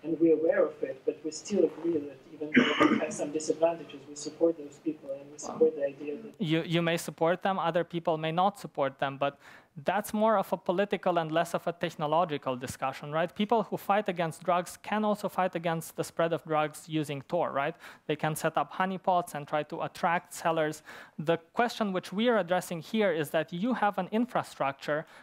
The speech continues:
Speaker 2: which makes it impossible, or at least very, very hard, for a set of basic freedoms, including speech and communication, to be denied to you for whatever reason. And I think no matter how much you stand by the, the people who are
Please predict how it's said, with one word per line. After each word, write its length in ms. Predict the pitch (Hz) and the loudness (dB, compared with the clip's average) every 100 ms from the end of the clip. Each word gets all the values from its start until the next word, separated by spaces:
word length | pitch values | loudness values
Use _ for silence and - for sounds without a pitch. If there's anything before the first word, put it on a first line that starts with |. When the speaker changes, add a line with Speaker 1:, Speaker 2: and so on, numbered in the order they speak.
| _ | _
Speaker 2:
which 200 | 160 - | -4 -2
makes 240 | 190 202 - | 0 0 -2
it 120 | 180 | -4
impossible, 760 | 165 - 233 226 175 151 147 - | -2 4 4 2 -2 0 0 2
or 140 | 156 | 0
at 160 | 147 175 | 0 0
least 200 | 160 - | -4 -4
very, 380 | 139 185 233 214 | -2 2 2 2
very 260 | 208 202 | 0 0
hard, 480 | 165 220 208 160 147 - - - _ | 0 2 4 2 -2 -12 -20 -20 _
for 200 | 175 170 - | 0 0 0
a 120 | 151 | -4
set 340 | - 208 208 - | -2 0 0 -2
of 120 | 175 - 156 143 | -6 -6 -6 -2
basic 440 | 180 202 - 180 | 0 0 -2 -6
freedoms, 600 | - - 220 180 151 156 | -4 -2 0 2 0 -2
including 500 | 156 151 180 170 160 | -8 -4 -2 -2 -2
speech 400 | - - 185 - | -6 -10 -10 -8
and 100 | 165 151 | -8 -6
communication, 720 | 156 151 143 165 165 160 156 | -6 -6 -4 -4 -4 -6 -8
to 100 | 156 | -6
be 140 | 147 | -6
denied 520 | 143 147 160 190 202 | -6 -4 0 0 0
to 120 | - 151 | -4 -4
you 200 | 147 151 - - | -4 -6 -16 -20
for 220 | - 165 151 | -4 -2 0
whatever 520 | 165 170 165 156 151 | 2 2 2 -2 -2
reason. 420 | 151 151 139 135 - - - - | -2 -2 -2 -8 -10 -18 -8 -2
And 140 | 170 | 2
I 80 | 175 | 2
think 280 | - 214 202 | 0 -2 2
no 160 | 196 | 2
matter 320 | 196 208 208 190 | 4 2 2 0
how 300 | - 226 247 | 2 2 4
much 320 | 220 214 - | 2 -2 -6
you 60 | 185 | -10
stand 420 | - 185 185 151 | -2 -2 -2 0
by 320 | 160 170 170 151 | 2 2 0 2
the, 400 | 151 151 143 147 | 2 4 2 -2
the 100 | 147 | -8
people 460 | - 196 190 160 - | -4 -2 0 0 0
who 80 | 156 | 2
are 240 | 151 | 2